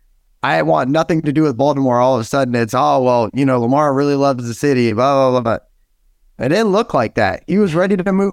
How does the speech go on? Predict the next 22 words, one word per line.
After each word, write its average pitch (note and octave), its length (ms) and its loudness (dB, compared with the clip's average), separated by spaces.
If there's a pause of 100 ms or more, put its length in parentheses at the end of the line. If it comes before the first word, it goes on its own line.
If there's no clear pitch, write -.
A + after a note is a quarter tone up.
(160)
on. C#3 120 -14
He F3 100 -2
was F#3+ 160 0
ready G#3 260 0
to G3 140 0
be F#3+ 360 -2 (200)
the E3+ 100 0
guy E3 360 0
for F3 180 0
a E3+ 80 2
new E3 220 0
city. A2 420 -6 (600)
He, D#3 180 0
he G#3 240 0
was G#3 160 2
ready. C3 400 0 (140)
So, B2+ 560 0 (100)
I D#3 100 0
just F#3+ 200 -4
don't C#3+ 180 -4
know, G2+ 140 -4
man. F2+ 320 -2